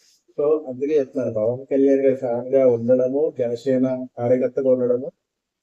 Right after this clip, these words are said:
అందరిది అదృష్టం అని చెప్పుకోవాలి, గర్వంగా చెప్పుకోవాలి. "మా ఓడ్రా బాయ్ నెంబర్ వన్ పొజిషన్ ఉన్నాడు, మా పవన్ కళ్యాణ్ రా బాయ్" అని మనం చెప్పుకునేలాగా ఆయన పేరు సంపాదించుకున్నాడు. ఆ పేరు కలకాలం నిలవాలి. నిజంగా ఆ సర్వేల నుంచి పోయి ముందు ముందు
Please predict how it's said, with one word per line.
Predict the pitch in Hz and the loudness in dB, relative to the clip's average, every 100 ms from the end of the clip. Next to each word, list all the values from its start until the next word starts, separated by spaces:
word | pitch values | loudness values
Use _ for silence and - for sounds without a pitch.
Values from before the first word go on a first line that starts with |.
| _ _ _ | _ _ _
అందరిది | 120 135 135 139 | -10 -6 -2 0
అదృష్టం | 117 120 131 - 147 | 0 0 -4 0 0
అని | 139 131 | 0 -4
చెప్పుకోవాలి, | - 127 117 | -2 -2 -2
గర్వంగా | 113 120 147 160 | -2 -2 0 0
చెప్పుకోవాలి. | 156 151 147 143 117 | 0 -2 2 2 2
"మా | 110 113 | -4 -4
ఓడ్రా | 123 127 131 135 | -2 -2 0 2
బాయ్ | 131 135 120 | 4 2 0
నెంబర్ | 110 113 120 | -6 -2 2
వన్ | 120 123 | 2 0
పొజిషన్ | 120 117 123 | -2 -4 -8
ఉన్నాడు, | 123 123 | -8 -6
మా | 117 110 117 | -6 -6 -4
పవన్ | 117 117 117 | -2 -4 -2
కళ్యాణ్ | 131 131 127 | 0 0 0
రా | |
బాయ్" | 120 120 | 0 0
అని | 131 | -2
మనం | 127 117 113 117 117 | -4 -4 -4 -8 -6
చెప్పుకునేలాగా | 117 - - 135 127 127 123 294 - _ _ _ 127 | -8 -8 -6 -2 0 0 -2 -4 -6 _ _ _ -6
ఆయన | 139 | -4
పేరు | 135 135 135 | -2 0 0
సంపాదించుకున్నాడు. | 139 131 127 131 127 123 131 147 | -2 -2 0 0 -2 -6 -2 0
ఆ | 131 - | 0 0
పేరు | 127 139 151 | -2 0 0
కలకాలం | 127 120 131 135 | -2 -2 0 0
నిలవాలి. | 127 123 127 127 269 - _ _ _ - | 0 2 2 4 0 -2 _ _ _ -18
నిజంగా | 117 131 135 | -6 -2 -2
ఆ | 127 | -2
సర్వేల | 131 127 135 | 0 2 4
నుంచి | 135 131 | 2 0
పోయి | 135 139 | 2 2
ముందు | 127 120 135 139 | 2 0 0 -2
ముందు | 143 147 143 | -4 -4 -4